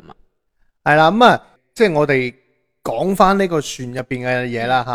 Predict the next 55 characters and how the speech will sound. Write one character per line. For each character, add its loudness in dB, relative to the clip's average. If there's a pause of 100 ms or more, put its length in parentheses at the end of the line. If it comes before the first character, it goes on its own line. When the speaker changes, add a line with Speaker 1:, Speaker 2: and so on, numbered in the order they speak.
Speaker 2:
咁 -6
啊， 0
啱 -2
啱 -2
探 -4
索 -8
夢 -10
就 -2
話 -2
喺 -4
個 -6
甲 -2
板 -8
嗰 -4
度 -6
呢， -4
咪 -8
得 -4
泳 -12
池 -16
同 -20
埋 -20
嗰 -8
個 -4 (380)
一， -4
一 4
條 -8
滑 -4
梯 -6
嘅。 -2 (540)
Speaker 1:
嗯。 0
Speaker 2:
咁 -2
其 0
實 0
喺 0 (160)
嗰 -2
個 -2
世 -6
界 -2
夢 -6
上 -10
邊 -8
同 -12
埋 -8
雲 -10
頂 -4
夢 -2
上 -6
邊 -10
嘅 -2
話 -2
呢， -4
佢 -6
個 -6
甲 -8